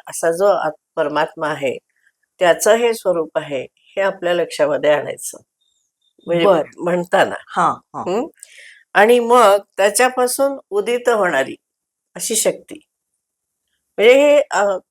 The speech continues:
Speaker 1: कसं असतं, हे चिंतन असतं, मंत्र नुसते वैखरीने म्हणायचे नाहीत. म्हणताना आपण अ म्हटल्यानंतर परमात्म्याचं एक आनंद स्वरूपाचे अशी सूक्ष्म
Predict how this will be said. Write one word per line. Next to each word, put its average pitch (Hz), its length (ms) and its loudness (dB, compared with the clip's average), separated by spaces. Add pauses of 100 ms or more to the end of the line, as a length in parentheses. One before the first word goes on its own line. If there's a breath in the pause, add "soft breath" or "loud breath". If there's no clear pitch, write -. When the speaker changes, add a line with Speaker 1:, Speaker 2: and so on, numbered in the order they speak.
(140)
Speaker 1:
कसं 208 260 0
असतं, 277 260 2
हे 254 120 2
चिंतन 233 520 0
असतं, 170 340 -2
मंत्र 190 400 0
नुसते 233 380 0
वैखरीने 226 560 0
म्हणायचे 190 420 -4
नाहीत. 110 220 -6 (1600)
म्हणताना 180 520 4
आपण 214 420 0 (120)
अ 208 180 4
म्हटल्यानंतर 190 1120 -2 (320)
परमात्म्याचं 185 1000 0 (100)
एक 202 340 -6
आनंद 214 400 0
स्वरूपाचे 220 840 -2
अशी 190 220 -6
सूक्ष्म 214 680 -6